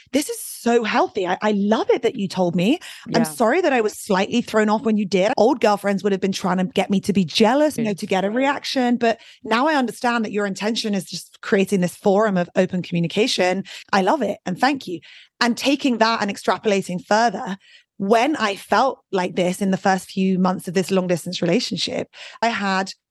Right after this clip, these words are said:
Speaker 1: the healthy conversation and I sat him down and I said, Hey, I'm not a big party girl. I don't drink. I don't take drugs. I really don't do that. So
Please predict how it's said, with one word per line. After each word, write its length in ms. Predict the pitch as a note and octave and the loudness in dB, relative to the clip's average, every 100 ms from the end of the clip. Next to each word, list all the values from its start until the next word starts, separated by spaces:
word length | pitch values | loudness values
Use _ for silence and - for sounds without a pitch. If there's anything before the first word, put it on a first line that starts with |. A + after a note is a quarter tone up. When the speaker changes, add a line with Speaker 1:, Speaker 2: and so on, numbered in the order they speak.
| - | -4
Speaker 1:
the 60 | F3+ | -2
healthy 280 | F#3+ F3+ | 0 -2
conversation 720 | F3 F#3+ F#3 F4 A4 F#3+ F#3+ G3 | -4 -2 -2 -2 -2 -2 -6 -4
and 120 | G#3+ | -2
I 60 | G3+ | -2
sat 260 | - G3 | 0 0
him 140 | G3 B3+ | 0 0
down 320 | F3+ E3+ F3 | 0 0 0
and 120 | F#3 | 0
I 60 | F#3 | 0
said, 320 | - F#3+ F#3 - - - | 0 0 0 -6 -16 -4
Hey, 320 | F3+ - - _ _ _ - - - _ - | -2 -2 -6 _ _ _ -20 -20 -20 _ -2
I'm 140 | F#3+ | 2
not 100 | A3+ | 2
a 40 | |
big 160 | C#4 D4 | 2 0
party 320 | - F#3+ - | 2 0 0
girl. 320 | E3+ F3+ A#3+ - _ - | 0 2 0 -4 _ -2
I 120 | F#3+ | 2
don't 360 | F3 F3 F3 | 2 0 -4
drink. 560 | G3+ G3+ G#3 G#3+ - - _ | -2 2 2 0 -4 -14 _
I 100 | F3+ | -4
don't 180 | E3+ E3+ | -4 -4
take 200 | - F#3 | -4 0
drugs. 480 | A3 G3+ G3 F#3+ - - | 2 4 2 -2 -8 -4
I 80 | |
really 320 | F3 F#3+ C#4 C#4 | 0 2 2 2
don't 280 | G3 F3+ - D3+ | 0 -2 -10 -2
do 240 | F#3+ F#3 | 0 2
that. 220 | - - | -2 -6
So 260 | - F#3 F3 | -2 0 0